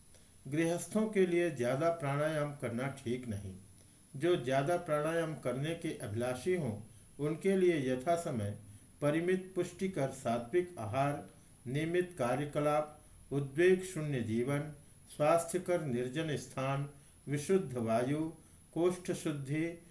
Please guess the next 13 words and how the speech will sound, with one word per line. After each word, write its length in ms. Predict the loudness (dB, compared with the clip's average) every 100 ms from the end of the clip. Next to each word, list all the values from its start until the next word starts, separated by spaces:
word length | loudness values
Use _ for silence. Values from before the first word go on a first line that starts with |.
| -20 -10
मितभाषिता, 1160 | -2 0 0 2 2 2 -2 0 0 0 -4 -12 -20 0
ये 160 | 4 4
सब 280 | 2 -2 -4
आवश्यक 540 | -4 -4 -4 -4 -4 -8
हैं। 200 | -10 -12 -20 -20 -20 -20 0
और 200 | 2 2
सर्वोपरि 680 | 0 0 2 2 2 0 0 -2
ठीक 340 | -2 -2 -2 -4
ठीक 240 | -6 -4
ब्रह्मचर्य 580 | -2 -2 -2 0 0 0
रक्षा 360 | 0 -2 -2 -4
आवश्यक 680 | -4 -4 -6 -6 -6 -6 -10
है। 180 | -12